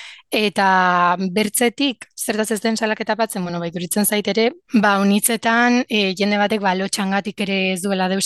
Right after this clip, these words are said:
ere erranen, seinalatu ez sentitzeko beldurro, kasu honetan ez sistema judizialan barnean jasanen duten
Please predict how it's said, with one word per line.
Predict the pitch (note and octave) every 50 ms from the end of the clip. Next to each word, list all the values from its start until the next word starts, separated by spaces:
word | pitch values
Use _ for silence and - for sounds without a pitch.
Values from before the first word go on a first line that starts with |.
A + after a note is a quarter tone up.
| - G3
ere | F#3+ F#3
erranen, | F#3+ A3 A#3 A#3 A#3+ A#3+
seinalatu | A#3+ - A3+ G3+ F#3+ F#3 F#3+ F#3 - G#3
ez | -
sentitzeko | - G3+ F#3+ F3+ G3+ - G#3 - G3+ G3
beldurro, | G3 F#3+ G3 G3+ G#3+ A#3 A#3 A3+ -
kasu | A#3 - - A3
honetan | A3 G3+ G#3 G#3 G#3+ G#3+
ez | - _ _ - -
sistema | - A3+ G3+ - A#3 G#3 G#3+ G#3+ A3 G#3 -
judizialan | - A#3 A3+ A3 G#3+ - - A3+ G#3+ G#3+ G#3 G#3 G#3 G#3 G#3 G#3 G#3 G#3 G#3 G#3 G#3 G#3 G#3 G#3+ G3 G#3+
barnean | A3 A3+ A3 A3 G#3 G3 F#3+ F#3 F#3 F#3 F3+
jasanen | F#3 F#3 - - G3+ G#3 G#3+ G#3+ G#3+
duten | G#3 G3+ - - A3+ A3+ G#3 F#3 E3+